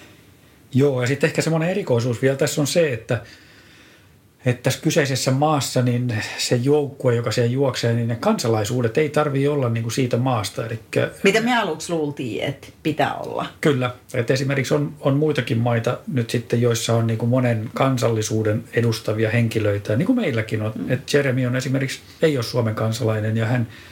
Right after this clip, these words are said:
Speaker 1: kuitenkin pystyy edustamaan meitä tässä samassa kilpailussa. Et, et tota, samoiten on, on useissa muissa niin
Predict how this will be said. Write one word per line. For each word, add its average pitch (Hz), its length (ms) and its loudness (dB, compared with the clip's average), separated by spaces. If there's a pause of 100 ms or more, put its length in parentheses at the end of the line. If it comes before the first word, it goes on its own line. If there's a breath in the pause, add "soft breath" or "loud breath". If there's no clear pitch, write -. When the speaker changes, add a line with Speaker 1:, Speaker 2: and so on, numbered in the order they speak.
(160 loud breath)
Speaker 1:
kuitenkin 127 320 0
pystyy 120 360 -2
edustamaan 113 460 -2
meitä 113 260 0
tässä 117 280 -4
samassa 113 380 0
kilpailussa. 113 640 -2
Et, 113 60 -4 (680 loud breath)
et 113 160 0
tota, 117 220 0
samoiten 131 440 2
on, 135 240 0
on 131 280 0 (180)
useissa 131 400 0
muissa 120 360 0
niin 107 200 -2